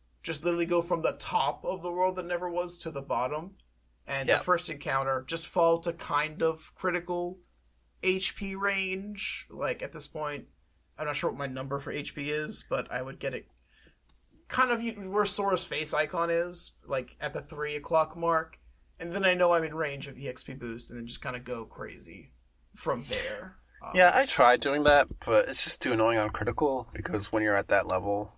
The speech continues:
Speaker 2: you're just too close to
Speaker 1: Yes.
Speaker 2: dying, and then when you die,
Speaker 1: Exactly.
Speaker 2: it was all for naught, so,
Speaker 1: Mm-hmm.
Speaker 2: yeah. I didn't wanna do that again. But, I did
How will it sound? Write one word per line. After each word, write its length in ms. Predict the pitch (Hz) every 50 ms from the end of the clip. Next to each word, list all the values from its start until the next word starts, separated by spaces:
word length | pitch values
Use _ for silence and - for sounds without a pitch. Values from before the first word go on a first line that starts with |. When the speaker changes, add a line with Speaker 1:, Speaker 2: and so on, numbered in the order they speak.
| - - - - - -
Speaker 2:
you're 100 | 123 110
just 200 | 117 120 - -
too 100 | - 120 113
close 280 | - - 110 101 -
to 80 | - 120
Speaker 1:
Yes. 80 | 104
Speaker 2:
dying, 500 | - - 98 92 92 92 98 98 98 85 - -
and 140 | 113 113 107
then 80 | 107 104
when 140 | 104 101 95
you 60 | 190 185
die, 260 | - 101 92 92 90
Speaker 1:
Exactly. 960 | - - 156 147 135 117 - - - - - - - - 113 104 101 95 - -
Speaker 2:
it 180 | 127 120 -
was 220 | - 120 113 - - - -
all 300 | 123 117 120 120 117 113
for 280 | - - - 123 117
naught, 720 | 110 110 113 110 113 120 147 - - - - - - - - -
so, 760 | - - - 123 110 107 107 104 101 95 95 95 95 95 - - - - - - - - - -
Speaker 1:
Mm-hmm. 240 | - - 139 147 180
Speaker 2:
yeah. 180 | 220 - - - - - - _ _ - - - - - -
I 40 | - 120
didn't 120 | 135 131
wanna 140 | 127 120 117
do 60 | 110
that 140 | 104 101 101
again. 300 | 104 104 92 92 - - - - - - - _ -
But, 200 | - - - - - - - - _ _ _ - - - - - - - - -
I 160 | - - -
did 640 | 117 - - 196 202 196 196 185 180 175 165 165 -